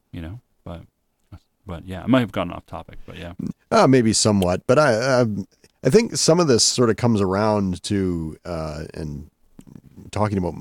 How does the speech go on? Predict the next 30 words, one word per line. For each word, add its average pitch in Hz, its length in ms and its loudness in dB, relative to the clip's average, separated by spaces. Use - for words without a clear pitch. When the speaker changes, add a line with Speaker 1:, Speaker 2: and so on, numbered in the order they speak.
Speaker 2:
money 110 360 2
there 98 340 0
and 82 140 -4
Speaker 1:
Mm-hmm. 90 200 -4
Speaker 2:
going 113 300 2
back 98 260 0
to 104 140 -2
your 87 640 -4
church 113 280 -2
experience. 92 760 -2
Speaker 1:
Mm-hmm. 92 520 -4
Speaker 2:
Um, 80 420 -2
so 127 480 2
was 156 400 -2
there 165 460 2
any 131 260 2
kind 117 240 0
of, 80 300 -2
it - 60 -12
doesn't 127 180 6
have 110 120 0
to 101 40 -2
be 92 100 2
a 87 40 0
major 104 400 4
life 87 220 -2
event. 85 360 -6
Were 120 160 4
there 135 120 4
life 139 340 2